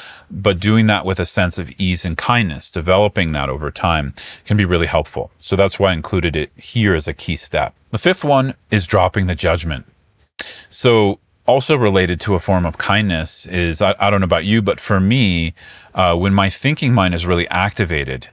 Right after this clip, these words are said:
in relation to an emotion and I'm having trouble befriending that emotion,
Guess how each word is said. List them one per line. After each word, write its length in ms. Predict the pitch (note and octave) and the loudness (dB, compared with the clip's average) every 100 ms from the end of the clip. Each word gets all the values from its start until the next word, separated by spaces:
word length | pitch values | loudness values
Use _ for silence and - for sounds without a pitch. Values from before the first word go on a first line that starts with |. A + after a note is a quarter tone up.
| - | -6
in 120 | F2 | -4
relation 460 | E2+ E2+ E2 - D#2 | 0 0 -2 -4 -6
to 140 | - | -4
an 80 | E2 | -2
emotion 680 | D#2 G2 G#2 - D#2 D2 D2 | 0 2 0 -2 -4 -4 -6
and 120 | F2 | -4
I'm 180 | E2+ E2+ _ - | -4 -4 _ -8
having 300 | - F#2 F2 | -4 -2 -2
trouble 380 | - A#2+ A2 | 0 2 2
befriending 720 | D#2 D#2 - E2 D2+ C#2+ C#2 - | -2 -6 -4 -4 -4 -6 -8 -8
that 160 | F2 D#2 | -2 -2
emotion, 600 | D2+ D2 D2 D#2 C#2+ | -2 -6 -6 -6 -8